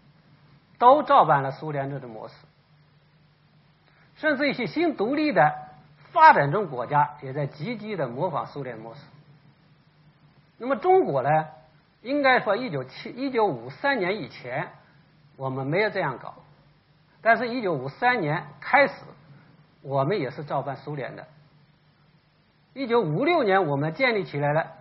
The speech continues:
所谓社会主义的这种制度，实际上基本上就是照搬了斯大林模式。这里说，就提出一个问题，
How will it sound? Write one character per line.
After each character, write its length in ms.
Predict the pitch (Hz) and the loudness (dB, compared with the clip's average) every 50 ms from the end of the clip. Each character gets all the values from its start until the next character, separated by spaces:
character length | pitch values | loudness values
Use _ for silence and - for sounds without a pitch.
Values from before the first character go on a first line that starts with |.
| - _ _ _ | -20 _ _ _
所 140 | _ 147 147 | _ -6 -6
谓 80 | 175 | -6
社 240 | 165 - - 254 208 | -6 -4 -2 -2 -2
会 160 | 165 151 123 | -2 -4 -6
主 140 | 110 110 117 | -8 -10 -12
义 80 | 131 139 | -10 -8
的 100 | 143 139 | -8 -8
这 140 | 131 - 170 | -8 -10 -14
种 200 | 139 131 123 123 | -12 -12 -14 -14
制 200 | - - 302 240 | -10 -6 -4 -4
度， 140 | 151 139 - - - _ _ _ _ _ _ _ _ _ _ _ _ _ | -4 -6 -10 -12 -20 _ _ _ _ _ _ _ _ _ _ _ _ _
实 260 | - - - 170 220 | -20 -10 -8 -8 -6
际 160 | 233 247 214 | -4 -6 -2
上 280 | - 170 151 151 - - - - - - - _ _ - | 0 -2 -2 -2 -6 -18 -20 -20 -20 -20 -20 _ _ -8
基 180 | - 427 440 | 0 0 0
本 220 | 349 175 151 135 - | 0 0 -4 -4 0
上 180 | 156 175 180 | -2 -2 0
就 160 | 170 185 165 | 0 -4 -4
是 220 | 147 - - 127 135 - - - - _ _ _ _ _ _ | -6 -8 -12 -18 -18 -18 -20 -20 -20 _ _ _ _ _ _
照 240 | - 247 220 196 170 | 4 4 6 6 6
搬 220 | 151 165 160 156 | 4 2 2 2
了 100 | 147 123 | 0 -4
斯 160 | 113 - 143 | -4 -6 -6
大 120 | 147 147 135 | -4 -4 -4
林 120 | 123 110 | -4 -8
模 160 | 110 110 110 | -12 -14 -16
式。 60 | - - - - - _ _ _ _ _ - _ _ _ _ _ _ _ _ _ _ _ _ _ _ _ _ - _ _ _ _ | -16 -18 -20 -20 -20 _ _ _ _ _ -20 _ _ _ _ _ _ _ _ _ _ _ _ _ _ _ _ -20 _ _ _ _
这 120 | - 320 339 | 0 2 2
里 140 | 302 254 | 2 2
说， 360 | 214 240 262 269 - - - - - - _ _ _ _ _ _ _ _ _ _ _ _ _ | 0 4 4 4 4 4 -4 -16 -20 -20 _ _ _ _ _ _ _ _ _ _ _ _ _
就 120 | - 254 | -6 -6
提 180 | - - 233 294 | -4 -2 -2 -2
出 140 | 240 269 302 | -2 -2 -4
一 100 | 294 277 | -2 -2
个 80 | 320 | -2
问 240 | 330 311 330 254 196 | 0 2 0 0 0
题， 200 | 147 139 139 143 | -4 -8 -10 -12